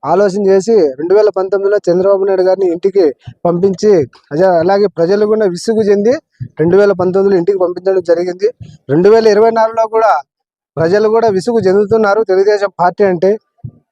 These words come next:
జగనన్న ఇంత సంక్షేమం అందిస్తున్నాడు కాబట్టి ఈరోజు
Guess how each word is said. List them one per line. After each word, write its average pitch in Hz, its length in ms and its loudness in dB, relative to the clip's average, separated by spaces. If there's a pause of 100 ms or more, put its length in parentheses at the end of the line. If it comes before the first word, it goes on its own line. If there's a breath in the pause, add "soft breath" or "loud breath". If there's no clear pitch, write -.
(240)
జగనన్న 220 680 0 (280)
ఇంత 196 200 -4
సంక్షేమం 247 600 0
అందిస్తున్నాడు 233 480 -2
కాబట్టి 208 480 0 (500)
ఈరోజు 202 500 2